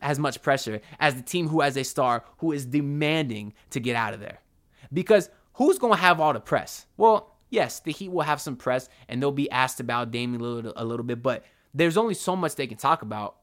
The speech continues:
for a guy that's not on their roster. You know, you can't tamper. You can't be, you can't talk about a guy who's contractually with another team.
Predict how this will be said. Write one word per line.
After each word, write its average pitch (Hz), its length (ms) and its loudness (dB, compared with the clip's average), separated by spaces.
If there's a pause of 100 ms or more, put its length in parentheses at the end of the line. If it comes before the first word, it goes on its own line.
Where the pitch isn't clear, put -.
(120)
for - 240 0
a 107 40 -4
guy 123 240 4
that's 113 220 -8
not 117 280 0
on 123 140 -4
their 110 100 -8
roster. 117 500 -4 (280)
You 127 80 -10
know, 110 180 -8 (140)
you 135 100 -6
can't 190 240 -4
tamper. 151 420 -4 (140)
You 131 100 -4
can't 156 260 -4
be, 147 220 -4
you 131 140 -8
can't 170 240 -6
talk 147 260 2
about 127 220 -2
a 113 40 -8
guy 127 260 0 (140)
who's 143 180 -4
contractually 139 840 0
with 139 220 -2
another 131 340 -4
team. 143 340 -6